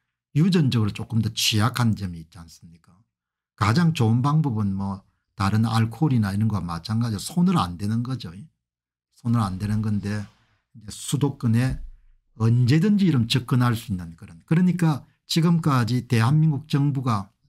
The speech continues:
이 파라다이스 그룹 같은 데서 여러분들 그런,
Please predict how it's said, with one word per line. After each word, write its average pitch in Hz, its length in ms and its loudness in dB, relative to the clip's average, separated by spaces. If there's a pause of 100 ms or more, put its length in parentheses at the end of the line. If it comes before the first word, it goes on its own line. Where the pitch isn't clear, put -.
(1600)
이 104 200 0
파라다이스 143 880 0
그룹 113 280 -2
같은 104 320 -2
데서 98 260 -6
여러분들 90 600 -8
그런, 95 480 -12